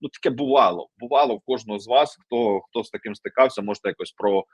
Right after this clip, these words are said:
пролайкати, прокоментувати, коли ви прочитали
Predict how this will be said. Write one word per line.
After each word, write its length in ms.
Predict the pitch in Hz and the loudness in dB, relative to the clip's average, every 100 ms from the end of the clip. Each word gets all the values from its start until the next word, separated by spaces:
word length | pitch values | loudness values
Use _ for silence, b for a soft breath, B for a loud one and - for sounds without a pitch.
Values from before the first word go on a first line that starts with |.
| B B B | B B B
пролайкати, 640 | 113 107 110 131 127 104 90 | 2 4 6 4 0 -8 -10
прокоментувати, 840 | 98 - 95 95 98 104 139 113 | -12 -14 -14 -12 -4 2 2 2
коли 240 | - 101 | -6 -4
ви 100 | 104 | -2
прочитали 600 | 85 107 - - 117 104 | -4 -8 -6 0 0 0